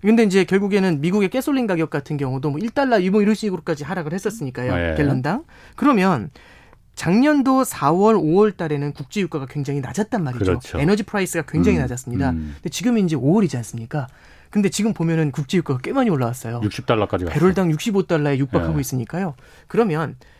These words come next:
Speaker 1: 그냥 마이너스 사십 불 대 지금 육십오 달러 이렇게 하면
Speaker 2: 아.
Speaker 1: 엄청난 상승률이죠.
Speaker 2: 예.
Speaker 1: 그래서 첫 번째 기저효과를 보는 건, 기저효과라는 건 통계라는 거는 기준이 있어야 됩니다.
Speaker 2: 예.
Speaker 1: 물가가 올랐어. 그러면은 뭘 물어봐야 되냐면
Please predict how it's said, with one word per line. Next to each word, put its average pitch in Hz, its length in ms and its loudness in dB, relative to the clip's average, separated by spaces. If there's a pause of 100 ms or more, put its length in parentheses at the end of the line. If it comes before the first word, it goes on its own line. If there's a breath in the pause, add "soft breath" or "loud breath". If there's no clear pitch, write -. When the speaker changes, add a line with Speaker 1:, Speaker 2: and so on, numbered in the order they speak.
(160 soft breath)
Speaker 1:
그냥 147 220 -2
마이너스 226 460 2
사십 165 360 -4
불 175 180 -4
대 165 160 0
지금 170 240 -2
육십오 160 340 -2
달러 151 240 0
이렇게 156 280 -2
하면 147 120 -2
Speaker 2:
아. 87 100 0
Speaker 1:
엄청난 277 500 0
상승률이죠. 143 720 -2
Speaker 2:
예. 85 400 0
Speaker 1:
그래서 165 160 0
첫 - 160 -6
번째 240 180 -2
기저효과를 185 600 0
보는 123 260 -4
건, 135 240 -2 (240 soft breath)
기저효과라는 185 680 -2
건 165 160 -4
통계라는 302 560 -2
거는 120 340 -4
기준이 247 320 -2
있어야 143 220 -4
됩니다. 120 320 -4
Speaker 2:
예. 80 380 0
Speaker 1:
물가가 240 300 2
올랐어. 185 460 2
그러면은 165 440 -4
뭘 175 200 0
물어봐야 151 380 -2
되냐면 131 360 -6